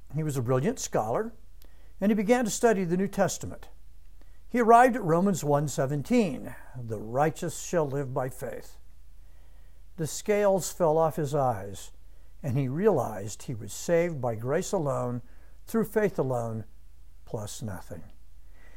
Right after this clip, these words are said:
He devoted the rest of his life to spreading this message and its implications.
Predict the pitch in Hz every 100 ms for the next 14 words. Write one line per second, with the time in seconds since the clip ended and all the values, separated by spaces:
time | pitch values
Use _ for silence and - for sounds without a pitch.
0 | - - 175 165 185 190 170 170 190 -
1 | 165 147 190 226 240 - - - 214 190
2 | 180 180 - 165 135 147 117 - - -
3 | 196 190 160 - 147 165 - 208 180 -
4 | 127 - -